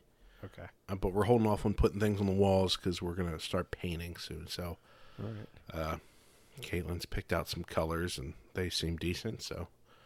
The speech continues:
Speaker 2: we'll go, go ahead with that, and that'll be the thing. I think we're just gonna do one room at a time.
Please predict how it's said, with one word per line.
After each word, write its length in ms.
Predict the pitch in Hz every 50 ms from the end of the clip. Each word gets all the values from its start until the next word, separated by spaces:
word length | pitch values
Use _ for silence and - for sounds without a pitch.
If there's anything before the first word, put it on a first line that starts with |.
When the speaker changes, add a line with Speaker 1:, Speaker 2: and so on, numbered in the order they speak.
| - - - - _ _ _ -
Speaker 2:
we'll 100 | 95 87
go, 380 | - 82 82 87 92 80 82 - - - -
go 120 | - 85
ahead 200 | 90 87 92 87
with 140 | 98 95 -
that, 300 | - 90 90 - - - -
and 200 | 85 85 - - - - - - - - - -
that'll 220 | - 95 92 98
be 140 | 87 92 92
the 80 | 87 85
thing. 240 | - - 90 87 85
I 40 | 82
think 200 | - 110 - -
we're 60 | 85
just 180 | - - 90 -
gonna 100 | 113 107
do 80 | 104 104
one 180 | 101 107 110 107
room 140 | 104 104 101
at 60 | 95
a 20 |
time. 420 | - - 143 143 151 151 151 151